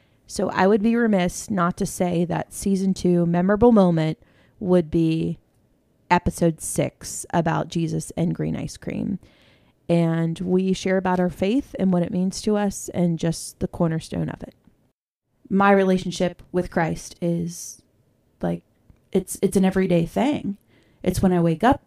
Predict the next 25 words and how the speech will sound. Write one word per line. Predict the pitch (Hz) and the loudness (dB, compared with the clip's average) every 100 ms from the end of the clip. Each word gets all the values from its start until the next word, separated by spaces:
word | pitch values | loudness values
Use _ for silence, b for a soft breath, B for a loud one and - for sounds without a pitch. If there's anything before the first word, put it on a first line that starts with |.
| - | -12
It's | 180 - | -6 -4
when | 175 | -4
I | 170 | -2
go | 165 | 0
to | 160 | 0
bed. | 170 202 233 - | 2 2 0 -6
It's | - - | -8 -6
when | 175 | -4
I'm | |
driving. | 180 190 190 196 208 208 | 0 2 4 2 2 0
It's | 190 160 160 - - - - b b b | -4 -8 -8 -14 -14 -14 -16 b b b
when | 185 185 | -2 -2
I'm | 170 | -2
struggling. | - 185 190 220 214 | 0 2 2 0 0
It's | - 180 175 | -4 -6 -6
when | 165 | -6
I'm | 156 165 | -6 -8
having | 175 151 170 170 - | -8 -8 -6 -6 0
joyful | 185 175 170 | 0 2 0
moments. | 170 175 202 269 269 - - b b b b b b b b _ - | 2 2 4 2 0 -4 -16 b b b b b b b b _ -2
And | 208 214 | 0 2
because | 214 208 - 254 277 233 - | 0 -2 -2 0 2 0 2
it's | 220 - | 0 0
something | 214 214 233 220 185 | -2 0 0 2 2
that | 190 185 185 | 2 4 2